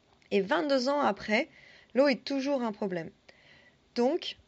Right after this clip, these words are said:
cette journée mondiale de l'eau est vraiment importante et c'est l'occasion pour nous de célébrer une de nos ressources les plus importantes. Quel est le thème de cette année ?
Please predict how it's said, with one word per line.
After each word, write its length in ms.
cette 220
journée 300
mondiale 420
de 80
l'eau 160
est 80
vraiment 580
importante 600
et 100
c'est 120
l'occasion 360
pour 220
nous 260
de 100
célébrer 680
une 140
de 100
nos 120
ressources 580
les 120
plus 280
importantes. 600
Quel 160
est 60
le 120
thème 200
de 80
cette 220
année ? 240